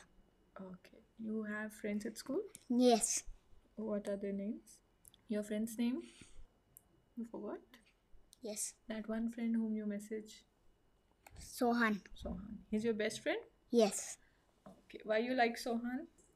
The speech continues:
Speaker 1: What do you like about Sohan? Why do you like him? He talks nice,
Speaker 2: Yes.
Speaker 1: or he plays with you, he listens to you, what he does?
Speaker 2: We play together in the garden.
Speaker 1: Oh, what you play?
Speaker 2: Slide.
Speaker 1: Slide.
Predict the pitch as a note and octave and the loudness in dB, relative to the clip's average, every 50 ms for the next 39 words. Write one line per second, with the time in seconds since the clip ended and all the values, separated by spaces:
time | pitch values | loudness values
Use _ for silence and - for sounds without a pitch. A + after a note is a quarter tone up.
0 | _ _ _ A#3+ A3+ A3 B3 B3+ B3+ A#3+ A#3 A3 A3 A3+ A#3 A3 A3 A3+ A3+ - | _ _ _ 0 0 2 2 2 2 2 2 2 2 0 0 0 0 -2 -2 -4
1 | - A3+ A3+ A3+ A3+ A3+ C4+ D#4 - - - _ _ _ _ _ - _ _ _ | -4 -4 -2 0 0 0 -2 -4 -6 -12 -20 _ _ _ _ _ -20 _ _ _
2 | _ _ _ _ A#3 A3 A3 A3 A3+ A3+ A3+ A3+ A3+ G#3+ G#3 G#3 - - B3 A#3 | _ _ _ _ -4 -4 -2 -2 0 0 0 0 0 -2 -2 -6 -6 -4 -4 -2
3 | A#3+ - - - _ _ - - - A3+ A#3 G#3+ G#3 G#3 G#3 - - A3+ G#3 G3+ | -2 -4 -8 -16 _ _ -18 -4 -4 -2 0 0 0 0 -2 -4 -2 -2 -2 0
4 | G3+ G3+ G3 G3 G3 G3+ G#3 G3+ - - - - B3 B3 F#3 F#3+ F#3+ F#3+ F#3+ G3+ | -2 -2 -2 -2 -2 -2 -4 -6 -10 -14 -4 2 4 4 4 4 4 0 0 0
5 | G3+ - - G3+ G3 G3 G3 G3 - - G#3 G#3 G#3+ - - G#3 G3 G3 G3 F#3+ | -2 -2 -2 0 0 0 0 -2 -2 -4 -6 -6 -6 -8 -4 -2 -2 0 0 -2
6 | G3 G#3+ G3+ G3+ G3+ - - G#3 G#3 - - - A3 G3 G3 F#3+ F#3+ G3 G3 G3+ | -4 -4 -4 -4 -4 -2 -2 -2 -2 -2 -4 -2 0 0 0 0 0 0 0 0
7 | G3+ G3+ G3 A3 A3 G#3 G#3 F#3+ G3 B3 - - - - - - - - _ _ | 0 0 0 -2 -2 0 0 0 0 -2 -6 -12 -20 -20 -20 -20 -20 -20 _ _
8 | _ _ _ _ _ _ _ _ C4 C#4 C4+ C4 - C4+ C4 B3+ B3 A#3+ C4+ C4+ | _ _ _ _ _ _ _ _ 2 2 2 4 6 6 8 8 8 10 10 10
9 | C4 C4 - B3+ B3 A#3 A3+ - G#3+ G3 G3 - - - - - - - A#3+ B3+ | 10 10 8 8 8 8 8 6 4 4 2 0 -6 -16 -20 -6 2 8 10 10
10 | C4 B3 B3+ - A#3 A3 G#3+ G3+ - G#3+ G3 G3 F#3+ - - _ _ _ _ _ | 10 10 8 8 8 8 8 6 4 2 2 2 0 -4 -10 _ _ _ _ _
11 | _ _ _ _ - - A3 A3+ A#3 A#3 G#3+ G3+ G3+ A3 A3+ C4+ D#4 D#4 - C4 | _ _ _ _ -6 -4 -2 -2 -2 -2 -2 0 -2 -2 -2 -2 -4 -4 -4 -4
12 | B3+ C4+ E4+ E4+ - _ _ _ _ _ _ _ _ _ _ - - - A#3+ A#3 | -4 -4 -4 -6 -8 _ _ _ _ _ _ _ _ _ _ -14 -6 2 6 8
13 | A#3 A3 G3+ - - - - - _ _ _ - - - A3 G#3 G#3+ A#3+ D4 D4 | 8 8 6 4 -2 -10 -14 -14 _ _ _ -20 -16 -10 -8 -8 -6 -6 -4 -4
14 | A#3+ G3+ - | -4 -6 -6